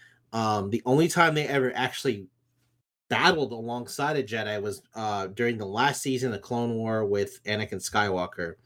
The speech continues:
So this whole, the whole Order sixty-six thing, uh, there's, it's a lot of speculation because they don't know if the, the brain chip was actually installed in these clones, um, which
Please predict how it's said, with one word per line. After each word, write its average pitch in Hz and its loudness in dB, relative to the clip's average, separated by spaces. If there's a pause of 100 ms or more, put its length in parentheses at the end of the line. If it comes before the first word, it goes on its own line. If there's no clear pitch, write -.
(680)
So 110 4
this 139 4
whole, 175 4 (320)
the 131 0
whole 190 6
Order 156 2
sixty-six 131 -6
thing, 165 -2
uh, 117 -4
there's, 131 0
it's 135 -2
a 123 -2
lot 123 2
of 117 -2 (200)
speculation 127 -2 (460)
because 123 2
they 131 6
don't 139 2
know 131 4
if 120 0 (280)
the, 113 0 (100)
the 107 0
brain 143 4
chip 156 2
was 117 0
actually 117 0
installed 131 2
in 156 0
these 160 -2
clones, 180 0 (480)
um, 117 2
which 123 2